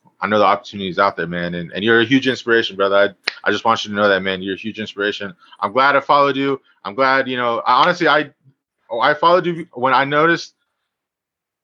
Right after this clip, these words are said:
your page is when Chicle had shouted you out on his story. And I was like, "Yo, I'm gonna check this cat out."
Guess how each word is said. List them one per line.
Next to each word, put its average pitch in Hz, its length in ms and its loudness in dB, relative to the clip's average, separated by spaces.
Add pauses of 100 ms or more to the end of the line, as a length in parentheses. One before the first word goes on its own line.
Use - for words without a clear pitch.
your 139 220 2
page 139 340 0
is 117 80 -8
when 120 200 -4
Chicle 139 260 -2
had 131 160 2
shouted 131 260 0
you 123 120 0
out 120 80 2
on 104 100 -2
his 104 140 -8
story. 113 380 2
And 101 80 -2
I 107 80 2
was 104 120 -2
like, 104 160 -4
"Yo, 131 100 2
I'm 123 80 2
gonna 127 100 -4
check 131 200 -4
this 123 120 -10
cat 123 200 0
out." 131 300 0